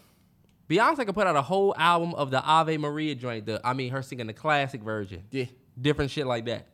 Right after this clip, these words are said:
Speaker 1: And it'll still be great. But it is Friday, and we got Breezy.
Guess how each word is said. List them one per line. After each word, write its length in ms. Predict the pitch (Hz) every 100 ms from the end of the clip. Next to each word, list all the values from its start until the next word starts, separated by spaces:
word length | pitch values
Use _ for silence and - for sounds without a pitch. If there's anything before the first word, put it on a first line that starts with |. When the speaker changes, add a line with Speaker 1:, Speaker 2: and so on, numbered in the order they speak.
| _ _ -
Speaker 1:
And 80 | 117
it'll 140 | 107
still 160 | - 98
be 100 | 98
great. 180 | 92 73 _ _ _ _ _ _ _ _ _ _ _ _ _ _ _ _ _
But 320 | - 254 220 - - _ _ -
it 120 | 170
is 200 | 202 233
Friday, 600 | 226 226 233 233 240 233 - -
and 100 | 156
we 60 | 165
got 180 | 170
Breezy. 560 | 151 202 233 202 220